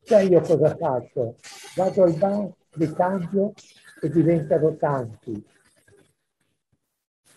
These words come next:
Allora ci incamminiamo verso il bar, dice: "Ma adesso vi faccio cambiare il signore." Questo cosa faceva? Se li faceva cambiare, gli dava un sufficiente cinquanta lire.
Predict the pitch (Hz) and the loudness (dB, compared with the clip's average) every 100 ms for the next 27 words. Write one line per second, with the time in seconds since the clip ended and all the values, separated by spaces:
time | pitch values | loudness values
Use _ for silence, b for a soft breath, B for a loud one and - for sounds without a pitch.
0 | _ _ _ - 190 170 127 - 131 - | _ _ _ -4 4 4 4 -2 -10 -10
1 | 147 147 160 143 135 139 151 - 180 143 | -8 -6 -6 -4 -4 -4 -6 -6 -6 -6
2 | 131 127 139 - 127 151 113 - _ _ | -8 -10 -16 -20 -10 -8 -8 -14 _ _
3 | _ 131 185 - 165 139 123 139 - 135 | _ -4 -4 -2 -2 -2 -2 -4 -4 -6
4 | 139 127 143 135 135 127 - 131 117 113 | -6 -4 -2 0 0 -2 -8 -10 -6 -6
5 | - _ _ _ - - - 170 - 131 | -8 _ _ _ -20 -2 2 2 2 -2
6 | 151 123 151 151 147 151 117 120 - 147 | 0 0 0 -2 -6 -4 -4 -6 -6 -4
7 | 151 143 131 180 131 165 139 135 120 123 | -2 -4 -4 -4 -4 -6 -6 -4 -4 -2
8 | 131 160 _ _ - - 135 160 139 143 | -4 -6 _ _ -18 -8 -2 2 2 2
9 | 135 123 151 - 135 - 139 135 156 - | 0 -6 -8 -10 -10 -2 -2 -2 -4 -6
10 | 127 107 131 120 - 110 135 127 117 101 | -10 -4 -4 -4 -6 -10 -6 -6 -6 -8